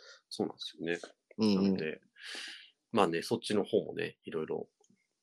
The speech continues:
Speaker 1: やっていければなと
Speaker 2: なるほどね。
Speaker 1: 思ってます。
Speaker 2: なんかね、これ、いや、いつもね、こう、こういうことやりたいねっつってやらない二人なんですけどね、これ本当にやりたいなと思ってるのがインスタライブ。インスタライブがいいのかちょっと、あ、わかんないんですけど。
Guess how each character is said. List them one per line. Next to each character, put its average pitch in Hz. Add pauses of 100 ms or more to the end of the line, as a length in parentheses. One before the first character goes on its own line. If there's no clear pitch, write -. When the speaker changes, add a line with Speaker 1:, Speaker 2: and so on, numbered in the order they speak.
(340)
Speaker 1:
や 87
っ -
て -
い 82
け 90
れ 82
ば 76
な 71 (1300)
と 135
Speaker 2:
な 117
る 104
ほ 101
ど -
ね。 101
Speaker 1:
思 -
っ 113
て 147
ま 202
す。 - (120)
Speaker 2:
な 185
ん -
か 135
ね、 120
こ 113
れ、 110
い 113
や、 117
い 143
つ -
も 320
ね、 165
こ 147
う、 -
こ -
う -
い -
う -
こ 226
と 185
や 160
り 185
た 214
い 185
ね 170
っ -
つ -
っ -
て 123
や 127
ら 160
な 170
い 165
二 156
人 175
な 135
ん 98
で 98
す -
け -
ど 95
ね、 98
こ 117
れ 120
本 240
当 262
に 247
や 240
り 233
た 233
い 196
な 143
と 131
思 127
っ 123
て 127
る 117
の 110
が 107
イ 123
ン 135
ス -
タ 143
ラ 135
イ 110
ブ。 98
イ 131
ン 160
ス -
タ 220
ラ 247
イ 170
ブ 117
が 107
い -
い 107
の 101
か 107
ち -
ょ 113
っ -
と、 123
あ、 127
わ 127
か 214
ん 180
な 120
い -
ん 101
で 95
す -
け 107
ど。 98